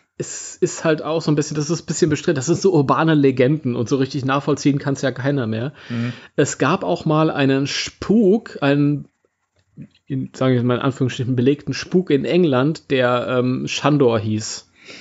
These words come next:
Speaker 1: Da weiß ich jetzt aber nicht mehr drüber. Also, weißt du, das ist so wie diese, diese, ähm, Amityville-Geschichten und so.
Speaker 2: <laughs> Ja.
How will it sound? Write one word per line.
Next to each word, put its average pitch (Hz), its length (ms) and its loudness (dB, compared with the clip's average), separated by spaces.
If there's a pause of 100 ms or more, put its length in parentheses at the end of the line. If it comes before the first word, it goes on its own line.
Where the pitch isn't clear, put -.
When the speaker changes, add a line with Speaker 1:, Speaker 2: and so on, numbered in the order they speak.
(600)
Speaker 1:
Da 123 200 2
weiß 135 220 2
ich 139 140 -4
jetzt 127 200 -2
aber 120 200 2
nicht 117 220 -2
mehr 113 180 2
drüber. 110 540 0
Also, 110 400 -4 (1200)
weißt 123 180 0
du, 139 80 4
das 131 220 -2
ist 151 100 -8
so 139 480 2 (280)
wie 131 100 -2
diese, 123 320 0
diese, 123 420 -2
ähm, 117 460 -6 (540)
Amityville-Geschichten 123 1400 2
und 110 120 -2
so. 120 320 0
Speaker 2:
<laughs> - 60 -20
Ja. 113 300 2